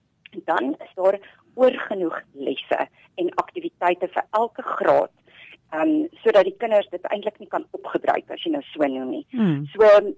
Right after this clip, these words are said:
Speaker 1: die feit dat dit gegradeerde lesse is, is amper soos 'n biblioteek met boeke in verskillende moeilikheidsgrade en die ouers kan self onderwerpe soek waarvan die kinders hou en dan
Speaker 2: Hmm.
Speaker 1: is daar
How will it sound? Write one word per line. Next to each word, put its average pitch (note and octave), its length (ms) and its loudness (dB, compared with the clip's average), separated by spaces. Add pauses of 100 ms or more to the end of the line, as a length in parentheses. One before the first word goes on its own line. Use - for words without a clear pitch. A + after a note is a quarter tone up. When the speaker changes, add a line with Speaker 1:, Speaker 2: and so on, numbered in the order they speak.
Speaker 1:
die F#4 340 -12
feit D#4+ 180 4
dat F#4 100 4
dit - 160 -2
gegradeerde F#3+ 920 0
lesse C#3+ 400 0
is, - 160 -4
is - 140 -20
amper - 260 -6
soos - 200 -16
'n A#3+ 100 -6
biblioteek G3 720 -2 (120)
met E4 200 -4 (560)
boeke F#4 300 0
in G3 200 2
verskillende G3+ 480 -4
moeilikheidsgrade D#3 1000 0
en D3+ 80 0
die - 120 -6
ouers A3 220 -2
kan A3 260 -10
self B3 280 0 (460)
onderwerpe B3+ 640 4 (120)
soek - 180 -4
waarvan F#3 260 4
die F#3 120 0
kinders G3 320 2
hou E3+ 520 4
en F#4 140 -4
dan B3+ 180 6
Speaker 2:
Hmm. F3 80 6
Speaker 1:
is F3 140 -2
daar E3 260 2